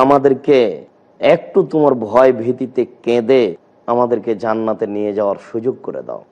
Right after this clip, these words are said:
প্রতিপালক, আমাদেরকে বাড়িতে থাকার সুযোগ দাও, আমাদের মা বোনদেরকে বাড়িতে থাকার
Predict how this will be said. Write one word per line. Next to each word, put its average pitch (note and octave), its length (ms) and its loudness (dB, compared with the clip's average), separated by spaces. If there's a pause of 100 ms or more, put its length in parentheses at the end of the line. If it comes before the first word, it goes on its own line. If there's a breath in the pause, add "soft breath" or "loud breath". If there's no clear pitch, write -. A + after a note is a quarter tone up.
(500)
প্রতিপালক, D#3 520 0 (520)
আমাদেরকে B2 360 -2 (100)
বাড়িতে A2+ 360 -2
থাকার A2 280 -8
সুযোগ D#3+ 240 -8 (100)
দাও, - 140 -14 (560)
আমাদের C3+ 320 2 (120)
মা C3+ 120 4 (100)
বোনদেরকে C#3+ 460 2 (120)
বাড়িতে B2+ 260 2 (100)
থাকার C3 200 -4